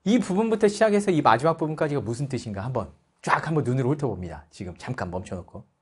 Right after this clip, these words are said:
그리고 여러분들이 이제 봤다라고 생각한다면 도대체 이게 뭔 소리야?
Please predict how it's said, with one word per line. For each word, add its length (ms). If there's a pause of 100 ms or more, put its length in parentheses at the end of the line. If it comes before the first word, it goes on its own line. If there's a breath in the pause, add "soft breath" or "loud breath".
(960)
그리고 240
여러분들이 420
이제 160
봤다라고 760
생각한다면 840 (560 soft breath)
도대체 500
이게 320
뭔 320
소리야? 320